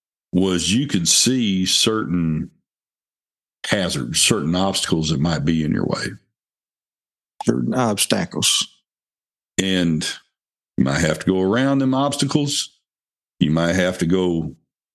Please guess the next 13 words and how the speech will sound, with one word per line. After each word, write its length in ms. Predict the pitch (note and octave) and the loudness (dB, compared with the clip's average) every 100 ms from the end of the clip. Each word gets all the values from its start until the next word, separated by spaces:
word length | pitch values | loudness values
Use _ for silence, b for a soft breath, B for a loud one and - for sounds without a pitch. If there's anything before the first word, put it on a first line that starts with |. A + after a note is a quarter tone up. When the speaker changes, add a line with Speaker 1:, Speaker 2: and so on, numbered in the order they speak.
| _ _ _ - | _ _ _ -4
Speaker 1:
through 220 | A2+ B2 | -2 0
them 180 | A#2+ A2 | 0 2
obstacles, 500 | G#2+ A2+ - G#2 F#2 | 2 0 0 2 2
over 220 | G#2+ G#2 | 2 2
them 180 | G#2 G2+ | 2 2
obstacles, 480 | F#2+ F#2+ - F2+ E2 | 0 -2 0 0 2
however 420 | F2+ F2 F#2 F2+ | 2 2 2 2
you 140 | F2 E2+ | 2 2
need 220 | E2+ C2+ | 0 0
to 60 | |
do 180 | D#2 A2 | 0 0
it. 140 | - - _ _ _ _ _ _ _ _ _ _ _ _ _ G2 | -2 -8 _ _ _ _ _ _ _ _ _ _ _ _ _ -2
And 500 | G2 F2 E2 D2+ | 0 0 0 -2